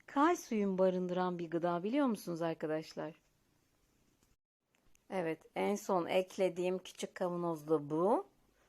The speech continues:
Son kalanları koydum. Bunun biraz suyunu fazla koymuşum sanki. Şimdi bir gün bekleyecekler bu şekilde.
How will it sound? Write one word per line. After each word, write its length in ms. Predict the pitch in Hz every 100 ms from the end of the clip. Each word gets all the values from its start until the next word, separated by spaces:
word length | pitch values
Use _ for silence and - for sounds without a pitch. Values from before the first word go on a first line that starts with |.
| _
Son 300 | - 190 175
kalanları 580 | 180 160 156 151 143 143
koydum. 580 | - 214 220 214 220 220 _ _ _ _ _ _ _ _
Bunun 260 | 185 185 180
biraz 280 | 175 175 170
suyunu 280 | - 175
fazla 380 | 175 185 175 165
koymuşum 540 | 165 170 151 151 - 156
sanki. 580 | - 147 147 - 180 285 _ _ _ _
Şimdi 440 | - 202 156 160
bir 160 | 196 156
gün 300 | 156 180 165
bekleyecekler 760 | 151 - 139 143 139 139 131
bu 60 | 151
şekilde. 560 | - 135 - 123 -